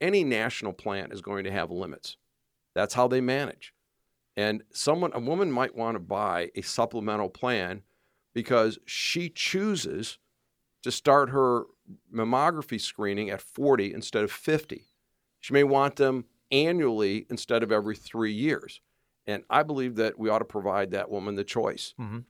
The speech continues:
Speaker 2: I have
Speaker 1: And
Speaker 2: a son in
Speaker 1: that's
Speaker 2: medical school right now, and they're discuss-, discussing openly with medical school, school students now, uh, the idea of concierge service and, um, and, and yearly club membership.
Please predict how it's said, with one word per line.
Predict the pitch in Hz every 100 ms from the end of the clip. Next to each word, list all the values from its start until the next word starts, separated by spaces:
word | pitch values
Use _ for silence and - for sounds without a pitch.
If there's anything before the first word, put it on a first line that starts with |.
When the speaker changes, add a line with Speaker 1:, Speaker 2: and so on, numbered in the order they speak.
| -
Speaker 2:
I |
have | 147
Speaker 1:
And | 156
Speaker 2:
a |
son | 113
in | 127
Speaker 1:
that's | 117
Speaker 2:
medical | 120 131 110
school | - 104
right | 107 101
now, | 107 107
and | 104
they're | 117
discuss-, | 117 - 117 104 - - 127
discussing | 107 - 110 101 101
openly | 120 139 104 95 92
with | 95 101 -
medical | 120 - 98
school, | - - 104 - -
school | - - 107
students | - 101 98 -
now, | 101 98 98 _ _ _
uh, | 110 98
the | 98 104
idea | 101 101
of | 95
concierge | 107 104 101 120 117
service | - 90 90 95 - -
and, | 98 92 92
um, | 92 92 95 -
and, | 101 98
and | 101 98
yearly | 95 113 104 98
club | - 120 113
membership. | 98 90 87 - 92